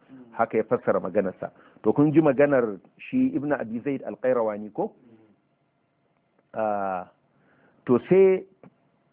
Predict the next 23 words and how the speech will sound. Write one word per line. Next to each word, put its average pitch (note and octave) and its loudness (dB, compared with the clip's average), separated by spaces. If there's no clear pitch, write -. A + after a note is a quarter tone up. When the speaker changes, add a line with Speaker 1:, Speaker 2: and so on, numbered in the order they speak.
Speaker 2:
ah, A2+ 4
shi - -8
ko - 0
Al-Lakhmi, C#3+ -4
shi D#3+ -6
bai C3 2
ma C#3 2
kawo, C#3+ 0
bai B2 -6
ishara C#3+ 2
ga G#2 -4
maganar G#2 0
Malik G#2 -2
ba, A2+ -6
sai C3 -10
dai C#3+ -4
mu C3 -8
je A#2 -10
maganar A#2 -6
shi B2 -8
Ibn C3+ -6
Rushd B2+ -8
Al-Jadd G#2 -2